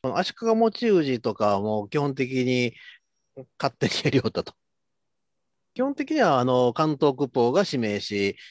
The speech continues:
室町将軍が一応任命する形になってるんですけども。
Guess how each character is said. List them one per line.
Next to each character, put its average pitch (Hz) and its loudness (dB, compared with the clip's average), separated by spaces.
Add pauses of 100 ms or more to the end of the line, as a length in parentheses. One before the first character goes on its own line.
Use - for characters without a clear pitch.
室 117 -2
町 113 -2
将 113 -2
軍 170 -2
が 226 4
一 147 -4
応 101 0
任 107 -2
命 101 -4
す - -12
る 101 -6
形 101 -4
に 92 -10
な 95 -6
っ 87 -10
て - -20
る 92 -12
ん - -12
で 82 -18
す - -20
け 87 -12
ど 82 -12
も。 82 -12